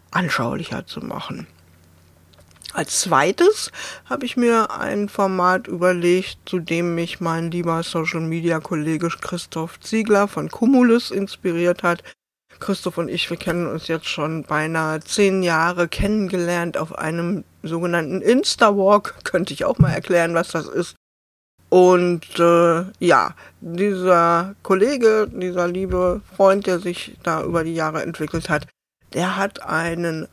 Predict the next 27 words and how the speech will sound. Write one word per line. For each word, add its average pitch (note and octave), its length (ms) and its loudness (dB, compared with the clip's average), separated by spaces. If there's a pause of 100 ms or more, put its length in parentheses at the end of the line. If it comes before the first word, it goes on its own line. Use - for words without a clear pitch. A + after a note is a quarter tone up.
Vlog, D#3 600 0
also D3+ 400 -2
einen D3+ 320 -4
Videoblog F#3 800 0 (360)
unter F#3 460 2
dem E3 240 -4
Motto D#3+ 400 -2
"Ich D#3+ 180 -2
denke E3 340 -2
laut". C3+ 500 -2 (380)
Und F3 100 -4
das E3+ 140 0
finde F#3+ 240 -2
ich F3 100 -8
so F3 300 0
unglaublich E3+ 800 -2
großartig. - 880 -2 (420)
Und, E3 640 -2
ähm, D#3 460 -2
ich D#3+ 120 -12
werde E3 200 2
natürlich D#3 480 -4
"Ich - 160 -8
denke E3+ 260 0
laut" D#3 320 2
nicht F3 300 -2
klauen, A3+ 560 4